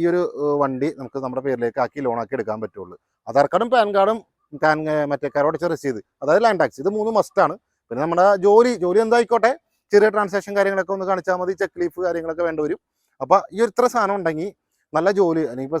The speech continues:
സർക്കാർ ഉദ്യോഗസ്ഥൻ അങ്ങനെയൊക്കെയാണെന്നുണ്ടെങ്കിൽ ഫുൾ ഫൈനാൻസ് കയറും ഈ ഒരു വാഹനം. അതല്ലെങ്കിൽ അത്, അതൊന്നുമല്ല, നോർമൽ ഒരു,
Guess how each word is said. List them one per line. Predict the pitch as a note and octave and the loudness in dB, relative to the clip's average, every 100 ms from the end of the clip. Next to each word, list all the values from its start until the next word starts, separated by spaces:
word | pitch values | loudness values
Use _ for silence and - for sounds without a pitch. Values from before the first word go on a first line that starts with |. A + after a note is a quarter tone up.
| F3 | 0
സർക്കാർ | D3 D#3 D#3+ | 0 0 -2
ഉദ്യോഗസ്ഥൻ | D#3+ E3+ F#3+ - | -2 -4 -4 -8
അങ്ങനെയൊക്കെയാണെന്നുണ്ടെങ്കിൽ | E3 D#3+ D#3 D#3+ D#3+ D3 C#3+ B3+ _ _ - | -6 -6 -6 -6 -4 -6 -6 -12 _ _ -4
ഫുൾ | A#3+ G#3+ | 0 2
ഫൈനാൻസ് | E3 D3 C#3+ | 2 0 -4
കയറും | C3+ A2 B2 _ - | -2 -2 -6 _ -6
ഈ | B2+ | -2
ഒരു | B2 | 2
വാഹനം. | G#2 A2 D#3+ _ _ - | 2 0 -12 _ _ 0
അതല്ലെങ്കിൽ | F3+ F#3+ F3 - D3 | 2 2 0 -4 0
അത്, | G3 A#3 - F3 | 2 2 0 -4
അതൊന്നുമല്ല, | F#3 B3 B3+ A#3+ G#3+ G#3+ | 2 2 4 4 4 4
നോർമൽ | F#3+ G3+ G#3+ | 4 2 2
ഒരു, | G#3+ | 2